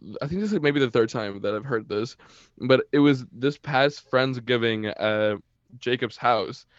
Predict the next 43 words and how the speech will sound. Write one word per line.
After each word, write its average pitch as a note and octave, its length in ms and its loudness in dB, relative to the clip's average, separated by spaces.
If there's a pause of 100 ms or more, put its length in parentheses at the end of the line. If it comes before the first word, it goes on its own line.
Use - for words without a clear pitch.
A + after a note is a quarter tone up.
(240)
And C#3+ 280 4 (120)
<laughs> - 140 0
I C#3 80 8
don't G#3 140 6
know E3+ 160 8
what B2 280 4
happened, A2+ 500 4 (360)
but C#3+ 220 6
<laughs> - 20 -4
all G3 260 10
of A3 100 6
a A#3 100 6
sudden, D#3+ 420 4
I C3+ 160 6
just G#3+ 260 -6
hear - 220 6
Jacob D#3+ 400 0
go, C#3+ 280 10 (360)
"Look A#2+ 360 8
how F3 280 12
good C#3+ 260 10
looking C#3 280 8
my A#2+ 160 8
dad A2+ 240 4 (200)
is." - 360 6
<laughs> - 40 -16 (580)
And - 200 2
sh-, G4+ 220 -6 (300)
and F3+ 80 0
he's C4 200 2
like, A3+ 340 8
him F3 220 2
and F#3+ 160 0
Ryan C#3+ 300 2
are D3 120 2
just D#3 180 2
showing D3+ 260 8
everybody B2 500 6
a A#2+ 120 2
picture C3 380 4
of A2 180 2
their A2+ 140 2
dad. G#2 420 -4